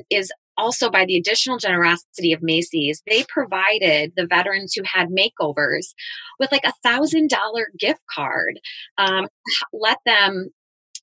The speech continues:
spend as they, as they wanted. And I was sitting in our gala on Wednesday night next to one of the, um, makeovers. Her name is Nancy from Milk Money Kitchen.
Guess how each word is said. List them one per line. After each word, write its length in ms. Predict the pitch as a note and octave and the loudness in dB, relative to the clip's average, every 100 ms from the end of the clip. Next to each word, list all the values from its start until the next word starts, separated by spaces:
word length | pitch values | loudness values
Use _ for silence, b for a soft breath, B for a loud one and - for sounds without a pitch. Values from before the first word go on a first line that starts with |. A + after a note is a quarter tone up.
| - | -16
spend 520 | - - A#3 B3 A3 | -6 0 2 2 2
as 200 | G3+ G3+ | 0 0
they, 400 | F#3 G3+ G3 G3 - | 2 4 6 4 2
as 200 | G3+ G3+ | 0 0
they 160 | G3 G3 | 2 2
wanted. 640 | F#3 G3 E4+ F#3 D3+ - - B B B - | 4 4 2 2 0 -2 -10 B B B 0
And 280 | G#3+ G#3+ G#3+ | 4 4 4
I 120 | G#3 G#3 | 2 2
was 160 | G#3+ | 0
sitting 280 | - G#3+ B3+ | 0 0 2
in 100 | C#4 | 4
our 120 | D#4+ | 2
gala 640 | C4 F#3+ E3+ E3 E3+ F#3 - | 4 4 4 4 2 2 0
on 180 | F3+ F3 | -2 0
Wednesday 420 | D#3 F3+ F3+ A#3 | 0 0 0 2
night 360 | F3 D#3+ G#3 - | 4 4 2 0
next 400 | F3 E3 - - | 0 0 -8 -6
to 140 | G3 | -2
one 180 | E3+ D#3+ | 0 2
of 200 | F3 F3+ | 0 -2
the, 320 | F3+ F3+ F3 | -2 2 2
um, 240 | F3+ E3+ F3 | 2 2 2
makeovers. 680 | G3+ - D#3 D3+ D#3+ F3 | 2 0 -2 2 2 0
Her 60 | F#3+ | 0
name 200 | F3+ F3 | 0 0
is 140 | E3+ | -2
Nancy 560 | F3+ E3 D#3+ - G3 B3+ | 0 2 0 -2 -4 -4
from 160 | F3+ F3+ | -2 0
Milk 200 | E3 - | 0 0
Money 180 | G3+ A#3+ | -2 -2
Kitchen. 560 | C#4+ F#3+ - E3 G3 | -2 -4 0 0 2